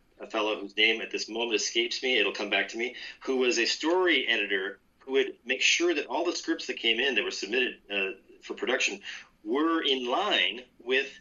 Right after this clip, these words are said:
Taoism, Confucianism, Buddhism, and that it, things did not stray too far from that core. If things did not fit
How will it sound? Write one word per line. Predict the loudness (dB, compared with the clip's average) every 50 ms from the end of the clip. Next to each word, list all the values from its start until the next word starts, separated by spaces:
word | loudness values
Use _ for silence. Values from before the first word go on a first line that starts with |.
| _ _ -4 -2
Taoism, | 0 2 2 2 0 0 -2 -4 -6 -8 -8
Confucianism, | -8 -8 -4 -2 -2 0 0 2 2 2 2 2 2 0 0 -2 -4 -10 -16 -20 -20 -4 0
Buddhism, | 0 2 4 4 4 4 2 0 -4 -6 -8 -14 -20 -20 -20 -20 _ _ _ 0
and | 0 2 2 2 2 2
that | 2 2 0 -2
it, | -4 -6 -6 -6 -12 -20 -10 _
things | -2 0 0 2
did | 2 2 2
not | 2 0 -2
stray | -2 -2 2 4 6 6 6 6 4
too | 2 0 -2 -2 -2
far | -2 0 2 2 4 4 2 0
from | -2 -6 -10 -4 0
that | 2 4 4 2 0 -4
core. | -8 -4 0 0 0 2 0 -2 -2 -4 -8 -14 -20 -10 -2 0
If | 0 0 0 -2
things | -2 0 0 0 0
did | -2 -2 -2
not | -2 -2 -4
fit | -6 -8 -4 0 0 0 0 -2 -6